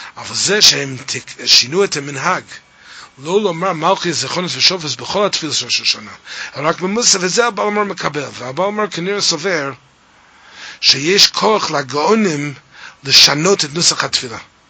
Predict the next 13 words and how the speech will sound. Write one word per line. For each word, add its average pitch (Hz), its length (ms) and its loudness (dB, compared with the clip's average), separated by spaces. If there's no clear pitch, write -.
אני 127 160 -10
לא 156 100 -2
יודע 156 340 0
למה, 139 280 -2
אנחנו 143 280 -4
לא 156 100 2
יודעים 147 360 0
למה 151 200 2
יש 147 220 2
שם 143 120 -2
את 139 100 -10
הכוח 127 300 -10
הזה, 123 280 -8